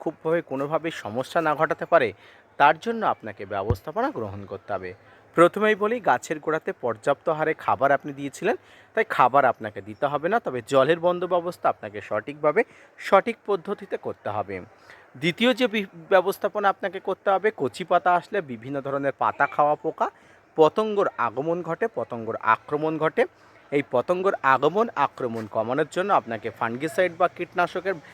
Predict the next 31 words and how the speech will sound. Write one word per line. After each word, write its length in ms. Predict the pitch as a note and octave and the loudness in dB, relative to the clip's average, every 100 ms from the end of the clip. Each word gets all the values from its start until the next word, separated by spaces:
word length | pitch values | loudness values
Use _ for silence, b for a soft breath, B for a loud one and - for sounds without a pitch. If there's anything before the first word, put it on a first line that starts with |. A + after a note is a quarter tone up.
| B B - | B B 0
ব্যবহার 400 | C3+ E3+ E3 A3+ | 6 6 6 2
অবশ্যই, 360 | F#3 G#2+ A2 - | 2 0 -10 -12
অবশ্যই 320 | F#2+ A2 - - | -12 -12 -12 -10
করতে 280 | A2+ - G#2+ | -12 -10 -8
হবে। 280 | G2 G2 - b b b | -8 -10 -16 b b b
সাব 280 | - - G#3 G#3 | 0 4 4 4
মেনসার, 420 | D#3+ C3+ - F#3 | -2 -2 0 0
ব্যাবিস্টিন, 600 | D3 A#2+ C3+ - G3+ G3 | 0 -2 -2 -8 -8 -6
রেডোমিন 440 | B2+ A#2 C3+ D#3+ | -4 -4 -4 -4
গোল্ড, 200 | D#3+ E3 | 0 0
ব্লাইটক্স, 540 | C3+ A2+ A2 - D#3 - C3+ | 2 0 0 0 0 0 -12
ব্লু 180 | A#2 C3 | -6 -4
কপার, 360 | D3+ C3+ D#3+ | -4 -2 0
এম 140 | C#3+ A2 | 0 -2
ফর্টি 200 | B2+ - | -12 -18
ফাইভ, 260 | C#3 D3 D3 | -6 -2 -2
অ্যামিস্টার 460 | C3 G#2+ A#2+ - C#3+ - | -2 -4 -6 -4 -4 2
টপ, 140 | D#3 - | 0 0
অ্যান্ট্রাকল, 640 | B2 B2+ C3 D#3+ D3 E3+ F#3+ B B B B - | -6 -6 -2 0 2 2 0 B B B B 0
এই 140 | F3+ | 0
ধরনের 340 | F#3+ F#3+ F#3 | 2 2 2
ফাঙ্গিসাইডের 680 | F3 B2 G#2+ C3+ - D#3 E3 | -2 -4 -4 -8 -4 -2 -4
সঙ্গে 280 | - E3 F#3+ | -6 -6 -4
ডাইমার্টের 460 | C#3+ A2 A2 A2 G#2 | -2 -2 -2 -6 -8
থার্টি 260 | A2+ G#2+ D3 | -8 -8 0
পার্সেন্ট 400 | D3+ C#3+ D#3 D3+ | 0 0 -6 -2
কম্পোজিশন 580 | D#3 D3+ D#3+ D3+ - E3 | -2 -2 -10 -6 -4 -4
কীটনাশক, 560 | E3 D#3 E3 - G#3+ - b b b | -6 -4 -2 0 0 -2 b b b
ইমিডাক্লোপিড 720 | B2+ C#3 D#3+ F#3+ F#3 F#3 F#3 | -2 0 2 2 2 -2 -2
গ্রুপের 360 | E3 F3+ E3+ F3 | -6 -6 -4 -8
কীট-, 360 | - F3 - | -10 -16 -16